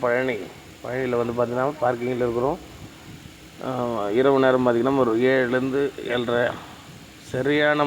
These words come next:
மழை. பாருங்க, பார்க்கிங் கிரவுண்ட்லேயே தண்ணி வந்து பாருங்க, எந்த அளவுக்கு வந்துச்சு பாருங்க. அந்த அளவுக்கு மழை வந்து வெளுத்து வாங்கிடுச்சு. இன்னைக்கு டேட் பார்த்தீங்கன்னா இருபது அஞ்சு, சாரி, இருபத்தொன்னு அஞ்சு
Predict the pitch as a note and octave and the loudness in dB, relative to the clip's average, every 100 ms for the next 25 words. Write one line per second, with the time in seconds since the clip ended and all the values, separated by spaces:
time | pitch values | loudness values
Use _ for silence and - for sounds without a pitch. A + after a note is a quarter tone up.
0 | C3 A#2 A#2+ A2+ - - - - - - | 2 4 2 0 -12 -16 -18 -18 -20 -20
1 | - A#2+ A#2+ B2 B2 B2+ C3 C#3+ B2+ B2+ | -14 -6 -4 -2 0 0 2 2 4 6
2 | B2 A#2+ C3+ A#2+ B2 B2 B2 A#2+ A2+ A2+ | 4 4 4 4 2 4 2 0 -2 -2
3 | A2+ A#2 A#2+ B2 A#2+ A#2 A#2 - A2 A2+ | -2 -2 0 2 0 0 -6 -4 -4 -2
4 | C#3 - A2+ A#2+ B2 C3+ B2+ B2 A#2 B2 | -2 0 -2 0 0 2 0 0 0 2
5 | A#2+ A#2 B2 B2 B2+ B2 B2 B2 A#2 - | 2 0 0 0 0 2 2 0 -6 -6
6 | A#2+ - - - - - - - - - | -6 -6 -12 -18 -18 -18 -20 -18 -20 -20
7 | - - C3+ B2+ A2+ B2+ B2 A#2+ A#2+ B2+ | -20 -14 -8 -6 0 0 2 0 2 2
8 | B2+ B2 B2+ C3 C3 A#2+ A#2+ C#3 - F3+ | 4 6 6 8 6 4 0 -2 -2 -6
9 | - - - - C3 B2 G#2+ C3+ C#3 C#3 | -12 -16 -16 -6 -4 -2 0 2 2 2
10 | C3 C3+ D3+ B2+ C3 | 0 2 2 2 2